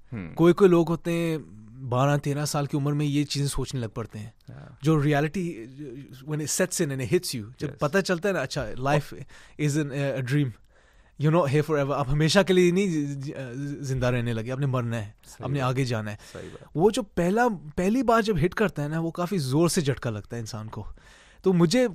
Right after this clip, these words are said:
Speaker 2: काफ़ी early हुआ था ये, मैं, I mean, fourteen, fifteen, maybe fourteen years old, I think।
Speaker 1: क्या वजह हुई? यानी बस ऐसे ही?
Speaker 2: वैसे ही मैं ल-, जैसे normal बच्चे बड़ा हो रहा था और मुझे एक दिन बस, मैं, मुझे ये सो-, सोचें आने लग पड़ी, "यार, मैं इंसान हूँ,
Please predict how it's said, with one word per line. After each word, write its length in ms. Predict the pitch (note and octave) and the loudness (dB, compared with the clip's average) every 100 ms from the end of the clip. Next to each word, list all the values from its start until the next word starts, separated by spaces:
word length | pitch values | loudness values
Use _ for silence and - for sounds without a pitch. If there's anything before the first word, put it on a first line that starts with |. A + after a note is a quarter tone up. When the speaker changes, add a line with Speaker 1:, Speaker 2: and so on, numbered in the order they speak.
| - | 4
Speaker 2:
काफ़ी 280 | F#3 - | 4 4
early 280 | G#3 F#3+ G3 | 6 6 6
हुआ 200 | G3+ B2 | 4 0
था 140 | G#2+ A#2 | -4 -10
ये, 160 | A#2+ | -10
मैं, 140 | C3 C#3+ | -6 -6
I 140 | D3 | -6
mean, 400 | D#3+ F3 C#3 - | -4 -6 -6 0
fourteen, 380 | F#3+ - G3 F3+ | 0 0 -4 -4
fifteen, 240 | D#3+ G3+ | -6 -4
maybe 220 | F#3 F#3 | -2 -2
fourteen 340 | F#3+ G#3+ G#3 G3+ | -2 -4 -2 0
years 220 | E3+ C3 | 0 0
old, 140 | A#2+ | -4
I 120 | G#2+ G#2+ | -6 -12
think। 240 | - - - - - | -16 -20 -20 -20 -4
Speaker 1:
क्या 160 | G#3 G#3+ | 0 2
वजह 240 | E3 B2 | 2 -2
हुई? 200 | G2 F2+ | -4 -4
यानी 220 | F#2+ G#2 | -4 -4
बस 280 | G2 A#2 - - | -6 -8 -8 -12
ऐसे 240 | G2 - | -10 -8
ही? 60 | F4 | -2
Speaker 2:
वैसे 320 | G3+ G#3+ D4+ | 0 0 0
ही 60 | D4+ | -2
मैं 180 | C4+ | 0
ल-, 420 | C4+ G#3+ F#3 F#3+ F3 | -2 -4 -10 -10 -6
जैसे 320 | E3+ F3 B3 | -6 -4 0
normal 340 | F#3 F#3 G3+ | 2 2 2
बच्चे 320 | E3+ E3 G3+ | 0 -2 0
बड़ा 360 | F#3+ D#3+ C#3 C3+ | 0 0 -2 2
हो 120 | F3 | 2
रहा 140 | F3 F3 | 2 0
था 140 | F#3+ | -2
और 120 | F3+ | -2
मुझे 260 | E3 D#3 F3+ | -2 -2 -2
एक 80 | C#3+ | 0
दिन 180 | F3+ | -2
बस, 340 | F3+ E3 - - E3 _ - | -2 -4 -6 -14 -20 _ -20
मैं, 380 | C3+ C3+ C#3 D#3 C#3+ | -12 -6 -6 -6 -8
मुझे 240 | C#3+ C3+ | -8 -4
ये 320 | D#3 D3+ C#3+ C#3+ | -2 -2 -4 -4
सो-, 300 | - - - | -6 -12 -10
सोचें 320 | - A2+ D3+ | -8 -6 -4
आने 160 | D#3 | -4
लग 80 | D3 | -6
पड़ी, 260 | C#3+ D#3 C#3 | -6 -8 -8
"यार, 220 | C3 D3+ - | -10 -12 -16
मैं 200 | A2+ B2+ | -12 -8
इंसान 400 | B2 - A2+ A#2+ | -8 -8 -8 -8
हूँ, 100 | B2+ | -12